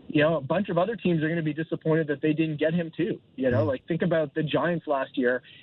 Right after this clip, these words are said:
Speaker 1: and all the effort they put into trying to get Aaron Judge there, uh, and they couldn't get that done.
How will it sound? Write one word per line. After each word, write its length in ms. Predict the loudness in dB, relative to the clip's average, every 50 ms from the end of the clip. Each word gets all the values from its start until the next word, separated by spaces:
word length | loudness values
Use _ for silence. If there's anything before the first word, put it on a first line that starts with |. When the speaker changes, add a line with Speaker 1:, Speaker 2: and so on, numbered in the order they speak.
| -16 -6 -2
Speaker 1:
and 140 | -2 -2 0
all 240 | 0 2 2 2 2
the 160 | 0 -2 -2
effort 340 | -2 -2 -2 -2 -2 -4 -2 0
they 140 | 0 0 0
put 240 | 0 0 0 0 0
into 240 | -2 -4 -4 -6 -4
trying 280 | -2 0 0 0 0 -2
to 60 | 0
get 200 | 0 0 0 0 -2
Aaron 300 | -2 -2 0 -2 -2 -4
Judge 320 | -2 0 0 0 0 -2 -4
there, 280 | -6 -6 -4 -6 -6 -8 _ -20 -20 -20 _ -10 -2
uh, 360 | 0 0 2 2 0 0 -2 -4 -2 -2
and 120 | -2 0
they 60 | 0
couldn't 240 | 0 0 0 0 0
get 160 | 0 0 0
that 180 | 2 0 0 2
done. 260 | 2 0 0 0 -4